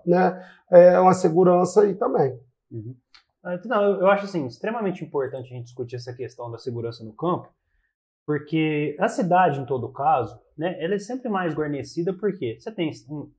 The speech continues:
Speaker 2: bom sinal de celular, que você consegue fazer uma
Speaker 1: Sim.
Speaker 2: chamada rápida pra polícia, né? O, a, o, vamos dizer assim, o deslocamento é muito mais rápido da polícia militar, a polícia tá muito
Speaker 1: Sim.
Speaker 2: mais perto, quem tá na cidade, mas lá na roça não é assim, né?
Speaker 1: Não.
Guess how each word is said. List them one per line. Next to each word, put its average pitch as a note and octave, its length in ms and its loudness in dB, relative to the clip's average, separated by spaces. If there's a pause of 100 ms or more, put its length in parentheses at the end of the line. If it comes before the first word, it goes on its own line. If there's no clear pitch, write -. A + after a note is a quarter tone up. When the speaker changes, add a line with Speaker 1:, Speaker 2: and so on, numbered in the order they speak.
(160)
Speaker 2:
bom C#3+ 160 -6
sinal B2+ 320 -8
de A#2+ 60 -14
celular, F3 280 -2
que - 80 -12
você - 60 -14
consegue B2 280 -12
fazer A#2 120 -16
uma A2 60 -12
Speaker 1:
Sim. - 60 -18
Speaker 2:
chamada B2 280 -2
rápida B2 180 0
pra C3 80 -8
polícia, F3 540 -6 (400)
né? F3 200 0 (320)
O, C#3+ 260 -4
a, C#3 200 0
o, C3 640 -4
vamos C#3+ 220 -8
dizer B2+ 100 -16
assim, C#3 80 -14
o B2+ 60 -8
deslocamento E3 640 2
é D3 40 -4
muito C#3 220 -6
mais E3 260 -6
rápido C#3+ 380 0
da A2+ 60 -8
polícia A#2+ 280 -10
militar, D3 460 -2 (200)
a - 80 2
polícia E3 280 2
tá E3 60 2
muito D#3 200 0
Speaker 1:
Sim. D3 60 -6
Speaker 2:
mais D#3+ 200 -2
perto, D#3 360 -2
quem C3+ 120 -10
tá C3 80 -10
na C3 100 -12
cidade, D#3+ 340 -6 (420)
mas G#3 240 -2
lá G3 220 4
na G3 200 2
roça F3 320 -2
não A#3+ 160 -10
é A3 100 -8
assim, C3 280 -12
né? C#3 160 -14
Speaker 1:
Não. B2+ 200 -12